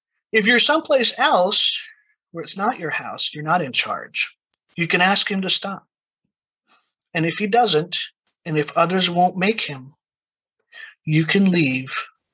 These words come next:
and make it clear why. Remember, twelve people at a table, one of them is a Nazi. If the others do not denounce that person,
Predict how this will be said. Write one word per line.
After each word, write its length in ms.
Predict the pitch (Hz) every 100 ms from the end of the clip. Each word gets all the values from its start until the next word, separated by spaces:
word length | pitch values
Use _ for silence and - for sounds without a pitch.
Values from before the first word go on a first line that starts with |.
| _ _ _ _ _ -
and 160 | 156
make 180 | 147 143
it 140 | 156 156
clear 260 | - 147
why. 440 | 139 135 123 - - _ _ _ _ _ _ _ _ _ _ _ _ _ -
Remember, 680 | 147 151 151 156 139 127 - _ _ _ _ - -
twelve 400 | - 165 170 160
people 380 | 208 196 196 185
at 120 | 180
a 80 | 180
table, 600 | - 196 135 120 123 - _ _ _ - _ -
one 220 | 143 151
of 140 | 165
them 260 | 165 156 160
is 160 | 160 156
a 80 |
Nazi. 640 | 151 151 151 160 - - - - _ _ _
If 180 | - -
the 160 | 143
others 420 | - 156 180 185 147
do 160 | 165
not 380 | 160 156 160 156
denounce 800 | 165 156 156 156 160 - - -
that 280 | 147 147 156
person, 560 | - 180 180 - -